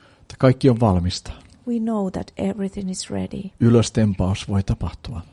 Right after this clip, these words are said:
Speaker 2: And rapture can take place.
Speaker 1: Ja näin me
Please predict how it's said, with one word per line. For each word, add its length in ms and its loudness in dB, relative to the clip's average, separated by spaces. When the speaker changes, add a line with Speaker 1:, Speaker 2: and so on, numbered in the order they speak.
Speaker 2:
And 200 -4
rapture 460 -6
can 240 -6
take 360 -8
place. 500 -8
Speaker 1:
Ja 120 4
näin 420 6
me 120 2